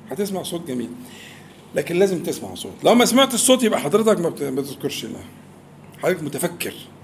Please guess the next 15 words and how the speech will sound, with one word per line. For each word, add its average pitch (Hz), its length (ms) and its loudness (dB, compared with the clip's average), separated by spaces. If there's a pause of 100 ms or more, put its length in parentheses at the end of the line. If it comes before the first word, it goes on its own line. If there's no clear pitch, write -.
(1120)
من 120 220 -8
أهل 139 260 -6
الفكر، 120 400 -8 (800)
لكن - 280 -4
لست 208 240 -2
من 135 120 -8
أهل 120 140 -10
الذكر. - 320 -14 (220)
الذكر 220 460 0
يعني - 180 0
حس. - 500 -6 (1040)
طب 262 160 0
لو 302 160 4
أنت 302 520 0
مثلًا 240 560 -2